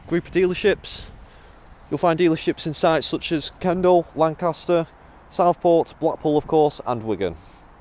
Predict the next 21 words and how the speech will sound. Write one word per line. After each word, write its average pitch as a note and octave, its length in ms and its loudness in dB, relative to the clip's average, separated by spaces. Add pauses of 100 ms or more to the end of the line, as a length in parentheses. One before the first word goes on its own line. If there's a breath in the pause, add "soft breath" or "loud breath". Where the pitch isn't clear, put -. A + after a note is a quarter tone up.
(360)
So - 120 -4
at F3+ 120 0
the - 40 -8
Blackpool F3+ 360 4
site, F#3 340 2
we've - 1080 -6
got F3+ 160 6
us, G3 180 6
of E3+ 160 -2
course, G3 300 6
Blackpool - 340 2
Seat. F3 540 2 (1900 soft breath)
Next D#3+ 180 -2
door F#3 140 6
to - 160 -2
us, E3+ 120 2
you've D#3+ 80 -2
got E3+ 100 6
Blackpool E3+ 340 4
Auto E3+ 320 4
Mart. E3 300 4